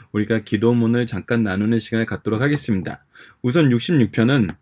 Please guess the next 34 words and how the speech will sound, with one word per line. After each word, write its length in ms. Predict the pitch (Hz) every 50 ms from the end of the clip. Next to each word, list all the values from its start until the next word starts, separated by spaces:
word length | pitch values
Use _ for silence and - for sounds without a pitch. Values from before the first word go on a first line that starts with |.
| _ _ _ _ _ _ _ _ _ _ _ _ _ _ _ _ - - - - - - - - _
아, 220 | - 92 90 87 90 -
일 160 | 123 143 139
절에서 240 | 190 165 165 160 156
칠 240 | 147 - 208 196 -
절이 160 | - 165 165
하나님의 680 | 160 156 190 190 196 190 185 175 170 165 165 165 160 147 107
왕 360 | 101 101 110 127 143 147 143
되심을 500 | 143 151 147 139 - - 131 131 139 135
온 180 | 127 117 117 113
우주가 460 | 113 113 110 - - - 156 139 135
찬미하고, 800 | - - 131 113 110 107 101 92 87 82 - 104 151 226 247 - _ _ _ _ _ _ - - - - - - _
그리고 440 | - - 123 127 120 120 151 185 208
하나님의 500 | 190 - 196 190 190 180 175 170 170 170
왕 320 | 156 120 104 104 117 123 127
되심을 440 | 147 143 135 139 - 147 151 143
온 200 | 127 117 120 120
만민이 480 | 107 98 104 110 127 147 151 156 160 151
찬미하는 560 | 147 - - 165 156 156 156 139 139 139 135
내용이 320 | 120 113 107 113 127 131 -
팔 220 | - 175 160 -
절에서 340 | - 156 143 143 139 131 131
십이 320 | 127 - - 120 113 107
절까지 420 | 107 123 127 120 135 131 120 117 110
이어진 360 | 104 110 113 120 123 117 98
다음에 420 | 104 98 98 104 139 190 226 226 - _ - - - - _ _
하나님께 560 | - 151 151 147 143 139 131 143 139 131 139
감사하는 800 | - - 104 104 110 110 113 - - 120 123 127 131 131 131 120
내용이 400 | 107 104 101 101 117 139 151 156
십삼 400 | 147 - - - - 123 113 110
절에서 260 | 113 110 110 107 131
이십 320 | 120 107 101 101 - - -
절까지 440 | 123 117 104 - 117 110 120 120
구성되어 420 | - - 95 113 113 113 120 135 123
있습니다. 560 | 104 - - 104 98 90 85 90 - -